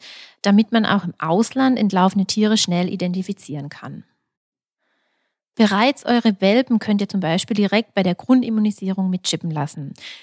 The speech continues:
Hier müsst ihr ja sowieso den Weg zum Tierarzt gehen. Das Chippen ist für die Hunde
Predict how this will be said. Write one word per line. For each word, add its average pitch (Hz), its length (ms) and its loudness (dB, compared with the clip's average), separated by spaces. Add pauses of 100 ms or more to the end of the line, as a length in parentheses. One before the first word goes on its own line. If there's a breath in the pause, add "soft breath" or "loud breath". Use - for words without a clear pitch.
Hier 254 140 4
müsst 262 200 4
ihr 202 80 0
ja 202 120 2
sowieso 208 320 2
den 202 200 2
Weg 190 220 -2
zum 180 180 -6
Tierarzt - 500 -10
gehen. 143 320 -12 (720 soft breath)
Das - 240 0
Chippen 294 380 2
ist 254 180 -2
für 226 60 -2
die 208 140 4
Hunde 220 400 4